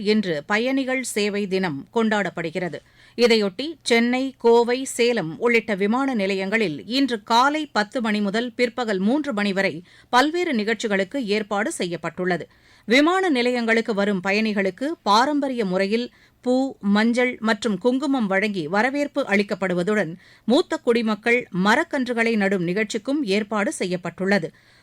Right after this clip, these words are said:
மாணவர்களுக்கு ஓவியப் போட்டி, கட்டுரை போட்டிகளும் நடத்தப்படுகிறது. விமான நிலையங்களில் வேலைவாய்ப்புகள் குறித்த விழிப்புணர்வு நிகழ்ச்சிகளுக்கும் ஏற்பாடு செய்யப்பட்டுள்ளதாக எமது செய்தியாளர்கள் தெரிவிக்கின்றனர்.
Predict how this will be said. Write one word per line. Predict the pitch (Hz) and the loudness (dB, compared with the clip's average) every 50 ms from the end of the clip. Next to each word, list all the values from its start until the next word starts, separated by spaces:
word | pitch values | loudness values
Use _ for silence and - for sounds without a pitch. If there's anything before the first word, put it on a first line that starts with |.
| _ _ | _ _
மாணவர்களுக்கு | 208 214 226 254 339 381 381 349 302 277 262 240 233 233 - 254 269 254 - 208 208 | 2 4 6 6 6 4 2 0 0 0 0 -2 -2 0 0 0 0 0 2 4 4
ஓவியப் | 233 254 247 247 233 220 202 - | 4 4 4 0 -4 -4 -4 -4
போட்டி, | 196 190 180 - 226 240 240 - - | -4 -4 -2 -4 -4 -4 -4 -2 -2
கட்டுரை | 214 220 - 302 311 302 277 | -2 -2 -2 -2 -4 -4 -4
போட்டிகளும் | - - 208 208 214 196 - 131 226 294 370 330 | -2 -4 -4 -4 -4 -2 -2 -2 0 0 0 0
நடத்தப்படுகிறது. | 220 196 208 196 202 185 185 165 160 156 185 190 190 170 151 - _ _ _ _ _ - - | 0 0 0 -2 -4 -6 -6 -6 -4 -2 0 0 0 -2 -4 -10 _ _ _ _ _ -2 2
விமான | 202 226 233 247 262 269 269 | 4 6 6 6 4 4 2
நிலையங்களில் | 240 208 196 214 214 208 202 196 196 196 220 262 277 - 185 160 | 2 2 2 2 0 0 0 0 2 2 0 0 -2 -8 -2 2
வேலைவாய்ப்புகள் | 202 226 277 330 349 339 302 277 262 254 - 254 233 233 220 214 - | 4 4 4 4 2 0 0 -2 -2 -2 -4 -2 -2 -2 -2 0 0
குறித்த | 226 240 254 - 294 | -2 -2 0 -2 -4
விழிப்புணர்வு | 247 185 202 214 262 254 - 269 262 262 247 247 | -2 -2 -2 -2 -2 -2 -2 -4 -4 -2 -2 -2
நிகழ்ச்சிகளுக்கும் | 214 175 175 196 214 214 - 226 208 202 208 208 - 277 277 254 196 185 214 | -2 -2 -2 -2 -4 -2 -2 0 0 0 -2 -2 -2 -2 -2 -2 2 2 2
ஏற்பாடு | 233 254 - - 269 269 262 254 - | 2 2 -2 -4 -4 -4 -4 -4 -4
செய்யப்பட்டுள்ளதாக | 214 196 202 185 180 180 180 190 185 185 175 175 185 180 - 185 135 170 - - _ _ _ | -4 -4 -4 -4 -4 -6 -6 -4 -2 -2 -2 -2 -2 -2 -4 -6 -6 -8 -16 -20 _ _ _
எமது | 220 220 220 220 196 190 175 - | 2 2 2 2 2 0 -2 0
செய்தியாளர்கள் | - 220 269 285 285 262 226 190 190 185 175 175 175 247 302 320 - | 0 0 0 0 -2 -2 0 0 2 0 0 -2 -2 -4 -4 -4 -4
தெரிவிக்கின்றனர். | - 196 185 160 156 151 - 185 180 175 214 196 175 147 143 - | -4 -4 -2 -4 -8 -8 -6 -6 -2 -2 -2 -2 -2 -4 -10 -12